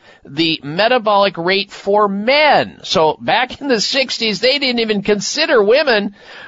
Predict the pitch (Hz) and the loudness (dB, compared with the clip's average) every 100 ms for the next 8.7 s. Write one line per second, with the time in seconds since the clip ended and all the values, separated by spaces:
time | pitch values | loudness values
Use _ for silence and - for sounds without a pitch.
0 | - 147 208 214 190 233 254 - - 214 | -10 -4 0 0 0 2 2 0 0 0
1 | 190 233 262 285 240 - 156 120 123 175 | 0 2 2 2 0 0 0 0 -2 -4
2 | - - _ - - 160 170 240 226 - | -12 -16 _ -12 -4 -2 0 2 2 2
3 | 226 - 233 277 247 208 190 180 190 185 | 0 0 -2 0 -2 2 2 2 2 0
4 | 175 190 180 151 170 220 269 262 233 185 | 0 0 0 0 0 2 2 2 2 2
5 | 220 262 247 233 - 180 156 107 104 147 | 2 2 2 -2 0 0 0 0 -4 -4
6 | 175 233 330 247 247 196 - 175 156 151 | -4 -2 -4 0 2 2 -2 -4 -2 0
7 | 117 131 120 135 117 151 143 185 262 208 | 2 2 2 -2 -2 0 0 0 0 2
8 | 226 262 170 110 113 214 | 2 2 0 2 0 -2